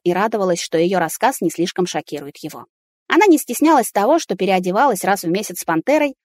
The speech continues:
но не стала делиться воспоминаниями об унижениях, которым подвергал ее муж. Где-то в глубине души она чувствовала, что об этом лучше промолчать.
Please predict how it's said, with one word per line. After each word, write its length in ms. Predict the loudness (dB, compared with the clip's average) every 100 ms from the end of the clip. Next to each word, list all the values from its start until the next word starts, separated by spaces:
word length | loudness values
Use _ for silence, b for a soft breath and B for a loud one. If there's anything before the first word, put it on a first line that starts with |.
| _
но 100 | 4
не 120 | 4
стала 340 | 4 2 4 4
делиться 380 | 2 -2 -2 -2
воспоминаниями 760 | -2 2 4 4 2 0 2
об 180 | 0 0
унижениях, 600 | 0 0 2 0 0 0
которым 360 | -2 0 0 0
подвергал 480 | -4 -6 -4 -2 -4
ее 280 | -4 -8
муж. 320 | -6 -8 -12 -16 _ _ _
Где-то 380 | 0 2 2 0
в 40 | -2
глубине 360 | -2 0 0
души 400 | -2 -2 0 0 0
она 240 | -2 0 2
чувствовала, 600 | 0 -2 0 2 2 0
что 240 | -2 -2
об 120 | 0
этом 240 | -2 -2 -2
лучше 300 | -2 -4 -8
промолчать. 640 | -6 -6 -8 -12 -18 -20